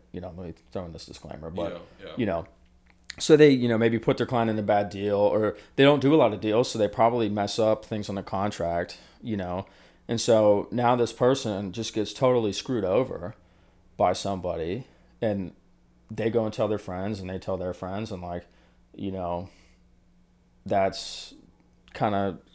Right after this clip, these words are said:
Speaker 1: kinda how it goes. And so, you know, eighty percent of real estate agents get their license, they're not doing business two years after they get their license.
Speaker 2: Eighty percent?
Speaker 1: So they just wash out,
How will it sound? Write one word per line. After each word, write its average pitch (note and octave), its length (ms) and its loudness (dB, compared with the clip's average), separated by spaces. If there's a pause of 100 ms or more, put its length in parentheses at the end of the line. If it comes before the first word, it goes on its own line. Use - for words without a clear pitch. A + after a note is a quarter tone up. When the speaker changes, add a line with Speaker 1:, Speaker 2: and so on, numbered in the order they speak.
Speaker 1:
kinda A2 180 -4
how G#2 140 -4
it F2 60 -6
goes. G#2+ 300 -2
And F#2+ 100 -10
so, G#2 260 0 (280)
you C3+ 80 -2
know, A#2 80 2
eighty C3+ 160 2
percent C3+ 260 -4
of A2 60 0
real C3+ 100 4
estate G#2 240 0
agents F#2 420 -8 (720)
get A#2 140 -4
their G#2+ 100 -2
license, G#2 400 0
they're G#2 60 -10
not G2+ 160 -4
doing G#2+ 180 -8
business G#2 480 -6
two - 140 -8
years G2 220 -8
after F#2 200 -10
they F#2+ 80 -10
get F2 160 -14
their E2 100 -12
license. - 520 -16 (160)
Speaker 2:
Eighty G2 340 -20
percent? - 360 -20
Speaker 1:
So C3 120 -2
they A#2+ 80 -10
just A2+ 180 -12
wash G#2 240 -6
out, G2 280 -10